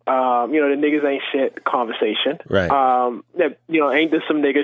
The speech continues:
Speaker 1: shit? You know what I mean? Like,
Speaker 2: Right.
Speaker 1: sort of,
Speaker 2: Or the
Speaker 1: you know,
Speaker 2: Chris Rock
Speaker 1: back
Speaker 2: joke,
Speaker 1: and
Speaker 2: right.
Speaker 1: forth.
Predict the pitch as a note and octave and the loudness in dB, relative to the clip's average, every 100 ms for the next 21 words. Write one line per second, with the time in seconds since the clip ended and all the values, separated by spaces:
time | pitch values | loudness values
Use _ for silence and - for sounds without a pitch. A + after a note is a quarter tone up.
0 | - D3 G3 B3 C4 C4 A#3+ A#2+ G#2+ F#2+ | 0 0 2 2 2 2 2 2 4 4
1 | G#2 - _ - A#2 A2+ G#2 A#2+ A#2 G2+ | 2 -4 _ -2 2 4 4 2 2 4
2 | G#2 F#2 E2+ F#3 F2+ F2 G3+ F3+ | 4 2 0 -2 -2 -2 0 -2